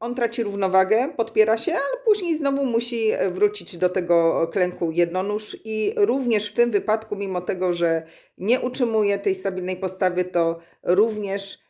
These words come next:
e, ta zabawa ma bardzo, bardzo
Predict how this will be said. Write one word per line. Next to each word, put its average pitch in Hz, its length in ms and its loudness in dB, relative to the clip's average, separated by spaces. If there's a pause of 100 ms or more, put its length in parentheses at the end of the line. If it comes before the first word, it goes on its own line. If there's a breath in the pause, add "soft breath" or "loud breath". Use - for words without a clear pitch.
(120)
e, 160 360 2
ta 185 140 -2
zabawa 170 380 0
ma 165 140 -2
bardzo, 185 560 2
bardzo 170 1000 0